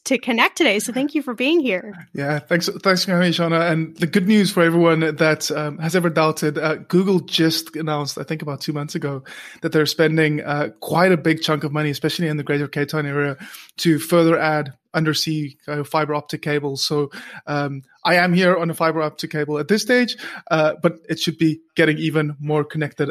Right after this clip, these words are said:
Speaker 2: and better for everyone wanting to connect with awesome people in Africa pretty soon.
Speaker 1: That's really good to hear.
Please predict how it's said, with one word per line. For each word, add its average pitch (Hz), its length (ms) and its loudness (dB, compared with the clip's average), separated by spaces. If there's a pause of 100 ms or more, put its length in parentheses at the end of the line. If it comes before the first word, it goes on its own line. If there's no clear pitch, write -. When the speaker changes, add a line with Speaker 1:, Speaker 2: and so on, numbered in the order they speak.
(100)
Speaker 2:
and 143 140 -2
better 143 380 0 (280)
for 143 440 4
everyone 147 260 4
wanting 143 280 0
to - 80 -8
connect 139 340 -4
with 139 220 -2
awesome 143 260 -6
people 139 400 -2
in 139 80 -6
Africa 143 400 -4
pretty 135 220 -10
soon. 160 320 -2 (540)
Speaker 1:
That's 240 280 -4
really 233 300 -2
good 240 180 0
to 254 80 -2
hear. 285 480 2